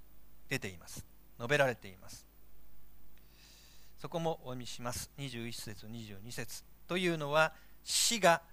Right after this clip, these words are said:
一人の人を通してきたように、死者の復活も一人の人を通してきたからです。」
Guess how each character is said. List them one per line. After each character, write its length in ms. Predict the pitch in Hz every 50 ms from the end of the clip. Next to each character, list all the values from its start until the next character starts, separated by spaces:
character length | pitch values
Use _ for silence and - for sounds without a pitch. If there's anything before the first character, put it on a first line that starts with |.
| - - -
一 240 | - - - 208 202
人 120 | 185 175
の 120 | 160 151
人 260 | 135 - - - 156 147
を 100 | 135 -
通 240 | - 160 170 170
し 120 | 151 - -
て 120 | 143 123
き 80 | - -
た 140 | - 160 165
よ 280 | 165 165 160 147 135 127
う 40 |
に、 160 | 131 139 151 - - - - - - - - - - - - -
死 120 | - -
者 200 | - - 180 160
の 100 | 143 135
復 200 | - - - -
活 240 | - 151 143 - 151
も 200 | 147 156 165 - - - -
一 240 | - - - 180
人 120 | 165 151 131
の 100 | 127 120
人 280 | - - - 127 120
を 80 | 110 110
通 320 | - - 175 160 139 117
し 60 | - -
て 140 | - 104
き 100 | - -
た 120 | - 135 123
か 100 | - 104
ら 100 | 90 87
で 100 | - -
す。」 140 | - -